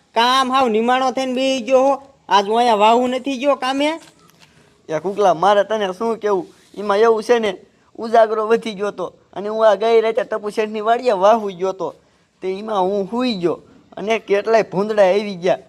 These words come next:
Speaker 2: તે ભૂંદડાએ બધો બાજરો ખાઈ ગયા અને પછી ટપુ શેઠ મગજ વહી ગયો ને,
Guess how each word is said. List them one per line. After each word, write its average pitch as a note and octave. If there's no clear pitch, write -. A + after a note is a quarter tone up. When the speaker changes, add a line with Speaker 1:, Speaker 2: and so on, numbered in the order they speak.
Speaker 2:
તે F3
ભૂંદડાએ A3
બધો A3
બાજરો A3+
ખાઈ A#3+
ગયા F3+
અને G#3
પછી A3
ટપુ A3+
શેઠ A3
મગજ G3
વહી A#3+
ગયો A#3
ને, G3